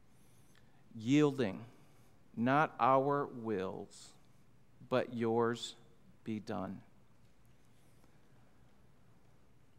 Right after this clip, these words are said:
I'm speaking to you now, the audience, or anybody within the sound of my voice.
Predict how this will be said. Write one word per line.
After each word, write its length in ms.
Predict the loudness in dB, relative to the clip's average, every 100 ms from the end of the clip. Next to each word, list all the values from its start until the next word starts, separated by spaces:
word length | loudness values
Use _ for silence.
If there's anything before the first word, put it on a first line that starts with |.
| -20 -20 -20 -20 -20 -20 -20 -16
I'm 80 |
speaking 400 | -12 0 0 2 -2
to 120 | 0
you 220 | 4 6
now, 200 | 6 4
the 140 | 6
audience, 600 | 6 6 4 2 -2 -8 -12 -18 -20 -20 -20 -20 -20 -20 -20 -20 -14
or 80 | -2
anybody 360 | 0 2 2 2
within 240 | 0 0
the 60 | -2
sound 320 | 0 0 0
of 80 | 0
my 160 | 0 0
voice. 540 | 0 -2 -2 -8